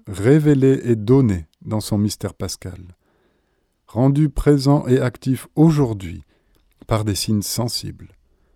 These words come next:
L'eau, l'huile, le pain, le vin, les gestes, les paroles, afin que l'Esprit, en nous plongeant dans le mystère pascal,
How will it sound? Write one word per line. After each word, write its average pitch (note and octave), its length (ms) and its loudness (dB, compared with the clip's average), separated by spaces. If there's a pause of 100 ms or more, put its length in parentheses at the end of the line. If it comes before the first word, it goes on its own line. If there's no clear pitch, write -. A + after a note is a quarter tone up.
(1300)
L'eau, G#2+ 420 2
l'huile, G#2 420 0
le B2+ 120 4
pain, F2+ 380 -4 (560)
le A#2 160 0
vin, A2 260 2
les A2+ 140 4
gestes, G#2+ 500 -4
les A2+ 140 -4
paroles, F2+ 580 -8 (1400)
afin A2+ 280 -2
que A#2 100 -2
l'Esprit, A2+ 640 -2 (680)
en G#2+ 100 0
nous A#2+ 120 2
plongeant D3 400 2
dans B2 100 2
le A2 100 4
mystère A2 320 -2
pascal, F#2 640 -12